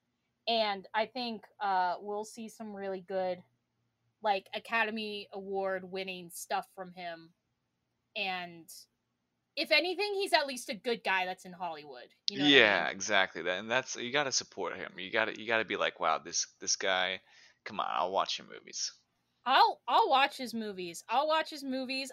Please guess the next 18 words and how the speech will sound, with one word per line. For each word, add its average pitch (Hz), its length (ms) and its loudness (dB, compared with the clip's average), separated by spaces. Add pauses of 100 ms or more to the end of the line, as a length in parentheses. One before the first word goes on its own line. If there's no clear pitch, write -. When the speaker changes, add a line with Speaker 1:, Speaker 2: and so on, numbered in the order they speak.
Speaker 1:
I 302 120 8
<laughs> 403 220 -2
mean, 349 300 0 (360)
honestly, 466 480 6 (260)
when 311 180 2
I 311 140 4
saw 415 120 -2 (180)
him 311 80 -2
in 269 140 -4
Star 247 380 4
Wars, 415 420 -2 (220)
I 294 540 4 (600)
loved 240 460 4
him, 208 420 -2
<laughs> - 80 -4
and 262 140 -4
I 311 280 2
don't 440 400 2